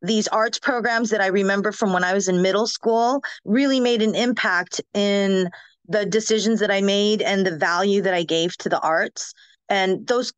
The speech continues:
those programs are gone. They're, they don't, they don't have those kinds of summer programs. I purposely would sign up for summer school so I could take a photography class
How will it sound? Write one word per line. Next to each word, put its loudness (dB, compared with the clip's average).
those 0
programs 0
are 0
gone. 0
They're, 0
they 0
don't, -2
they 0
don't 0
have -2
those -2
kinds -2
of -4
summer 0
programs. -2
I 0
purposely 0
would 0
sign 0
up -4
for 0
summer 0
school -2
so 0
I 2
could -6
take -2
a -2
photography -2
class -4